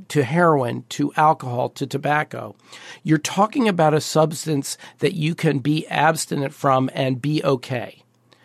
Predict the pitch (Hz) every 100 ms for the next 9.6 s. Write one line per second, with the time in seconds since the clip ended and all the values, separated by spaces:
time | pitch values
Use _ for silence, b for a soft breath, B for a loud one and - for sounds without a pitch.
0 | b b b b b b 151 156 - 180
1 | 180 202 - 190 165 170 165 151 131 135
2 | - 135 131 127 131 147 131 135 127 123
3 | 107 131 120 123 120 113 123 117 117 117
4 | 123 143 170 156 160 175 147 131 - -
5 | - 120 - 135 - 123 120 117 - -
6 | 160 147 135 135 117 131 120 - - B
7 | B - 143 185 175 165 202 196 196 202
8 | 226 214 175 185 170 151 143 127 156 190
9 | 226 - 147 151 151